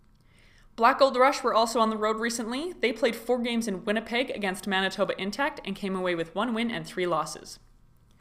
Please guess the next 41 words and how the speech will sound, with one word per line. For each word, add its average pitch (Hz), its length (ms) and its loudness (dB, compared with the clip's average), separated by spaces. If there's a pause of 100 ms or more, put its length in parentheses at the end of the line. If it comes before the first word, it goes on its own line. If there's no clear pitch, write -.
(520)
With 202 160 -6
that, 415 260 0
Calgary 262 320 2
and 247 100 -2
Edmonton 247 440 -4
both 254 260 2
clinched 262 300 -2
a 226 40 -4
spot 269 360 2
in 196 80 0
the 190 80 2
national 202 340 2
championship 208 640 -4
in 185 240 -6
April, 262 420 -2 (320)
as - 160 -4
neither 247 240 0
team 240 360 -4
can 220 140 -4
finish 185 300 -6
lower 190 240 2
than 165 200 -4
second 208 420 -2
place 233 280 -4
in 202 120 -8
the 196 80 -2
Western 196 300 -4
Conference. 277 500 -6 (540)
Third 277 180 2
and 226 180 -4
fourth 262 360 -2
place 269 300 -4
in 254 140 -6
the 254 80 -2
West 269 360 -2
will 190 140 0
play 190 240 0
off 185 200 0
later 175 260 0
in 160 140 -8
March. - 380 -8